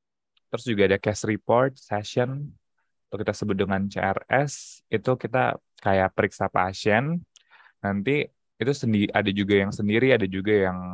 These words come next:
berkelompok, kayak gitu. Jadi nanti kita kelarin pasien kita, abis itu kita foto-foto statusnya, kita bikin statusnya, sampai kita bikin tinjauan literaturnya juga, bahkan kita bikin pembahasannya, abis itu baru dipresentasikan ke konsulen,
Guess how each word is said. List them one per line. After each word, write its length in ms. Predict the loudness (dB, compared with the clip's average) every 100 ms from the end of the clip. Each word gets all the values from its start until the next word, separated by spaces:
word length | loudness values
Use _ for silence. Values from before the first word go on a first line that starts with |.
| -8 -6
berkelompok, 560 | -2 0 -2 -2 -8 -6
kayak 140 | -6 -6 -6
gitu. 80 | -2 0
Jadi 140 | 0 -2 -6 -16 -20 -14 -4
nanti 180 | -2 0 0
kita 140 | 2 2 2
kelarin 360 | 2 2 4 2 -2
pasien 240 | -6 -6 -6
kita, 200 | -2 0 0 0
abis 180 | -6 -6
itu 120 | -8 -6
kita 160 | -2 2 2 2 -2 -4 -6 -6 -6
foto-foto 400 | -2 -2 -2 -2 -2
statusnya, 500 | -4 -4 -4 0 0 0 -2
kita 180 | -4 -2 -2
bikin 280 | -4 0 0 0 -6 -12 -20 -20 -20 _ _ _
statusnya, 480 | -2 0 0 0 2 2 0
sampai 180 | -2 0
kita 120 | -2 0
bikin 160 | -2 -2
tinjauan 380 | 0 2 2 2
literaturnya 600 | -2 -2 -2 0 0 0 -2
juga, 180 | 2 2 2 -4
bahkan 180 | -6 -6 -4
kita 100 | -4
bikin 160 | -2 -4
pembahasannya, 880 | -2 -2 0 -2 -2 -2 -2 -4 -6 -4
abis 120 | -4
itu 80 | 0 2
baru 100 | 2
dipresentasikan 840 | 2 -2 -4 -4 -4 -6 -2 -2 -2 -8 -8
ke 60 | -6 -4 -8 -14 -20 -20 _ -10
konsulen, 480 | -8 -4 -2 -2